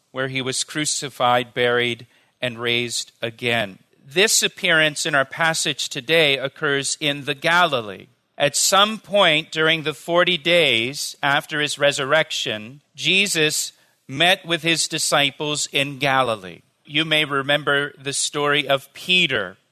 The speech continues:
on the shore of the Sea of Galilee when Jesus restored him back to ministry, saying, "Peter, do you love me?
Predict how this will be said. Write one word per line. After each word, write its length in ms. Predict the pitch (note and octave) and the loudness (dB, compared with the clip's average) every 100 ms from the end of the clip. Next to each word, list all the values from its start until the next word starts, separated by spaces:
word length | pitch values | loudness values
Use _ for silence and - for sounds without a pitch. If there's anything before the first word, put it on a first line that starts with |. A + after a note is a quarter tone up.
| - | 0
on 220 | C3+ C#3 | 0 0
the 100 | C#3 | -4
shore 560 | - - E3+ E3 D3+ | -4 -4 -2 2 2
of 200 | B2 A#2+ | 0 -2
the 100 | A#2+ | -6
Sea 240 | B2 - C#3 | -6 -2 -2
of 160 | B2 | -2
Galilee 560 | C3 C3+ C3+ C3 A#2+ A#2+ | 0 2 2 0 0 -4
when 380 | A2 A#2+ A#2 A#2 _ _ _ _ _ | -4 -6 -6 -16 _ _ _ _ _
Jesus 500 | - D3+ C#3+ C#3+ - | -2 -2 0 -4 -6
restored 600 | C#3 - - E3 E3 D#3 | -2 -2 -2 0 0 2
him 200 | D3+ C#3 | -2 0
back 320 | C3+ D3 - | 2 2 -2
to 160 | - C#3+ | -8 -6
ministry, 720 | C#3 C#3 C#3+ C3+ - C3 A#2 | 0 0 0 -6 -8 -6 -6
saying, 400 | - - C3 B2 | -6 -2 -2 -2
"Peter, 280 | B2 C3+ C3 | -8 -6 -6
do 140 | B2 | -6
you 160 | C3 C3 | -4 -4
love 380 | C3 C3+ B2+ A#2+ | 0 2 0 -6
me? 260 | A#2 A2+ | -8 -8